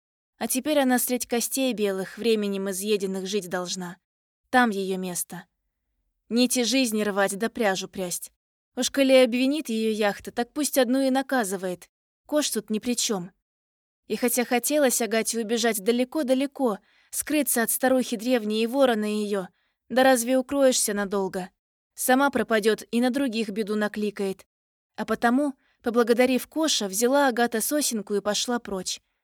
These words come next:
Можно было бы её Кошу оставить, да никак на той запах Агатин остался, а яхта его учует.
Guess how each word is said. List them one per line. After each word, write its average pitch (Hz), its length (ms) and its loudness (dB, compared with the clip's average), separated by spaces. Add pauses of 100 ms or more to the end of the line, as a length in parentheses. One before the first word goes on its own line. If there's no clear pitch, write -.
(260)
Можно 247 380 4
было 240 240 2
бы 226 160 2
её 233 240 2
Кошу 269 380 -2
оставить, 196 600 -2 (460)
да 233 100 0
никак 262 380 0
на 240 100 0
той 240 160 2
запах 247 400 0
Агатин 202 400 -2
остался, 202 560 -2
а 196 40 0
яхта 220 380 -2
его 202 280 -2
учует. 214 580 -4